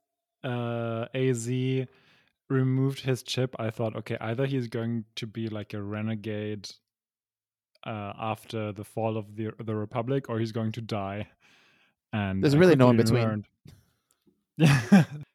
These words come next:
Speaker 1: Yeah, it's a very, very s-, tragic story, especially because we know how it ends. And you mentioned, you know, Palpatine is like, "Oh, of course, like, the worst person to talk to." And also Anakin, you know, who is just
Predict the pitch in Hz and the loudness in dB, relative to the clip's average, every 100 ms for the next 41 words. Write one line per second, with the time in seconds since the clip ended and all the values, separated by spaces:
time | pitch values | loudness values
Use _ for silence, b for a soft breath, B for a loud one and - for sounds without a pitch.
0 | - 139 143 156 143 170 208 185 175 175 | -4 2 2 4 8 10 10 8 6 4
1 | - 147 160 170 - - 127 156 131 131 | 2 4 4 4 -4 0 2 4 4 2
2 | 127 135 131 131 117 127 123 123 120 123 | 0 -2 -2 -4 -2 -2 0 0 0 -2
3 | 123 117 - 117 113 117 - - 123 113 | -2 -2 -2 0 0 0 -4 -6 -6 -4
4 | 107 - - - 113 107 117 - 107 104 | -4 -8 -16 -10 -6 -4 -4 -6 -8 -6
5 | 104 - - - - 104 101 - 117 120 | -8 -12 -20 -20 -14 -12 -8 -4 -4 -4
6 | - 117 110 - 110 - - - 123 - | -8 -6 -6 -6 -12 -12 -14 -14 -16 -2
7 | 127 123 117 - 127 120 131 135 147 151 | 2 2 0 -4 -8 -4 -2 2 6 8
8 | 151 - - - - - 143 147 - 147 | 6 4 -4 -10 -12 0 2 2 0 -4
9 | 151 - 135 131 - - 135 131 131 127 | -4 2 4 4 2 -4 0 2 0 -4
10 | b b b b b _ - 123 120 127 | b b b b b _ -6 -4 -2 -2
11 | 127 139 - 123 135 127 143 127 127 127 | -2 -2 -2 0 2 2 0 0 0 -2
12 | 127 127 131 131 127 113 - 117 - | 0 -2 0 0 0 -2 -4 -4 -6